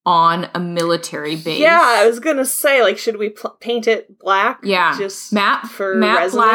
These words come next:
Speaker 2: resonance?
Speaker 1: It should probably have a trigger, you know, because that's
Speaker 2: Mm.
Speaker 1: symbolic of, of our intentions and releasing.
Speaker 2: How does the crystal, so if I,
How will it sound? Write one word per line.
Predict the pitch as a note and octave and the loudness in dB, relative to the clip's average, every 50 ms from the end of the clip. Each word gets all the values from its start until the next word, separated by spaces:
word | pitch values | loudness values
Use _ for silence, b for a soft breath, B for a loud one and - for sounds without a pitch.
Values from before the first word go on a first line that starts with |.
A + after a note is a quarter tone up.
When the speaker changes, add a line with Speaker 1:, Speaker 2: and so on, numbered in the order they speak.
| A#3+ | 2
Speaker 2:
resonance? | B3+ B3+ - - - - | -2 -4 -10 -12 -6 -2
Speaker 1:
It | - A3+ A3 G3+ | -2 -2 0 -2
should | - A3+ G3+ - | -2 -4 -4 -4
probably | - - - G3 F#3+ F#3 G3+ A3 G#3+ A#3 A#3+ A#3+ | -8 -6 -2 0 2 2 2 2 2 2 0 2
have | A#3 A3+ A#3 A3+ | 2 0 0 0
a | A#3+ | -2
trigger, | A3+ - - - B3+ A#3 G#3+ G#3 G#3 G#3+ A3+ B3 A#3+ - - | -6 -6 -4 0 0 0 2 2 2 2 0 0 -4 -4 -2
you | A3+ G#3 | 0 2
know, | F#3 F3+ G3 | 2 2 2
because | F#3+ A3 G#3+ - F#3 | 0 0 -2 -2 -2
that's | E3 F3 F3 - - - | -2 0 -2 -2 -2 -4
Speaker 2:
Mm. | - | 0
Speaker 1:
symbolic | A3 G#3+ G#3 A3 G3+ F3 F3 F3 F3+ G3 G#3 - - - - _ _ | 2 2 4 4 4 4 2 2 2 0 -2 -4 -12 -20 -20 _ _
of, | - E3+ E3+ E3+ F3 E3+ E3+ - - - | -2 -2 0 0 -2 -4 -6 -12 -10 -2
of | - F3 E3+ D#3+ | 0 0 2 2
our | E3+ D#3 E3+ E3+ | 2 2 2 0
intentions | F3 F3 D3+ - - D#3+ E3 E3+ D#3+ - F#3 F#3 F#3+ G3+ G#3 G#3 - - - | 0 -2 -4 -4 -4 -4 -4 -4 -2 -2 -2 0 -2 -2 -4 -6 -10 -10 -10
and | E3+ E3+ E3 E3 E3 D#3+ | -8 -6 -6 -6 -6 -4
releasing. | D#3+ F3 F3+ E3+ E3 F#3+ F#3 F#3+ F#3 - - G#3 F#3 F3 F3+ F#3+ G#3 G#3+ - _ _ _ _ _ _ _ _ _ _ _ _ _ _ _ B B B B B B B B B B B B B B B B B B B B B | -2 0 0 2 2 2 2 2 0 0 0 0 0 0 0 0 -2 -2 -4 _ _ _ _ _ _ _ _ _ _ _ _ _ _ _ B B B B B B B B B B B B B B B B B B B B B
Speaker 2:
How | - - - C#4 D#4+ F4+ G4 | -10 -4 0 2 2 2 4
does | G#4 A4+ A4+ A4+ - | 4 4 2 2 0
the | - F4 E4+ | -2 -2 -2
crystal, | E4+ - - D4+ D4 - - - C#4 C4 - - | -2 -2 -6 -6 -6 -6 -6 -4 -4 -4 -4 -6
so | A3 - B3 A#3+ | -2 0 2 2
if | A3+ A#3 A#3 A3+ - | 4 2 0 0 -2
I, | - A#3+ B3 C#4 D4+ D4+ E4 E4 - | 0 0 0 2 2 0 0 -2 -6